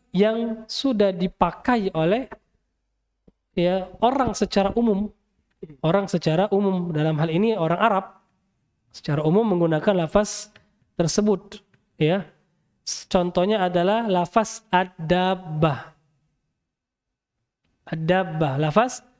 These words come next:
dabbah. Apa makna dabbah itu? Kalau kita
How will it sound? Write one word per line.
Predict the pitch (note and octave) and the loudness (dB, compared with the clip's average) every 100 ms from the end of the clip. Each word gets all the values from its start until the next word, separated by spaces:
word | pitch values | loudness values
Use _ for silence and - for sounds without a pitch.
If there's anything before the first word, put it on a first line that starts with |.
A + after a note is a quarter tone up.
| _ _ _ _ _ _ _ _ | _ _ _ _ _ _ _ _
dabbah. | D3+ D3+ D#3+ F3 E3+ D3+ D3 | -4 0 2 0 -2 -4 0
Apa | G#3 A#3+ | 2 2
makna | A3+ G3 F#3+ | 0 0 0
dabbah | F3+ G3 G3 F#3+ | 0 0 0 0
itu? | G3 G3 B3 - _ _ _ _ _ - | 0 0 -4 -6 _ _ _ _ _ -4
Kalau | E3+ | -2
kita | F#3+ G3 | 0 -2